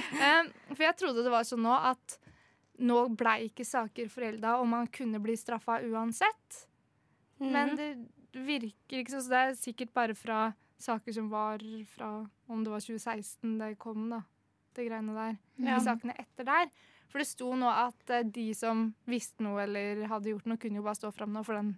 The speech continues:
Speaker 1: saken var foreldet uansett.
Speaker 3: Ok. Hm. Ja, det,
Speaker 2: Det
Speaker 3: det vet jeg ikke noe om, egentlig.
Speaker 1: Nei. Men hvorfor
Speaker 3: Mm.
Speaker 1: kan de ikke bare gjøre det alle sånne saker, og holdt på å si sånn som den Birgitte Tengs-saken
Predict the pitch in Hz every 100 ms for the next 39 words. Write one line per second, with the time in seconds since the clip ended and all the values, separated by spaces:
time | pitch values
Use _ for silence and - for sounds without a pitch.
0 | - 220 202 214 202 196 208 202 208 208
1 | 208 285 - - - 247 226 196 190 _
2 | _ _ _ _ _ _ _ - 233 196
3 | - _ _ _ - 247 254 277 339 277
4 | 240 - 277 - 349 302 254 208 214 233
5 | 247 269 311 359 - _ 254 226 226 220
6 | 226 _ _ _ _ _ - 370 339 403
7 | 359 392 349 370 392 381 403 349 381 -
8 | 339 247 254 330 311 269 - 277 226 -
9 | 240 247 277 262 262 294 269 247 226 240
10 | 240 233 233 247 226 208 233 233 208 -
11 | - 220